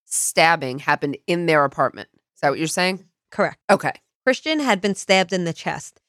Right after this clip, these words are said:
Speaker 2: Now, I want to point out that many reports say the shoulder. And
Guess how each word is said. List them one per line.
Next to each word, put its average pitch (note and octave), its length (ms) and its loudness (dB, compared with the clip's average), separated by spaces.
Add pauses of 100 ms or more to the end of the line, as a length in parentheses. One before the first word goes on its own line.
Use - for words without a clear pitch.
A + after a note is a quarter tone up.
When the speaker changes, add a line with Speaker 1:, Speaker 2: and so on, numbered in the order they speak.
(120)
Speaker 2:
Now, A3 120 2
I G#3+ 80 4
want A3 240 2
to F4+ 40 -4
point B3+ 280 2
out B3 160 2
that F3 120 -4
many G#3 360 0
reports B3 560 0
say F#3+ 240 0
the E3 100 -2
shoulder. - 560 -8 (440)
And F#3+ 380 2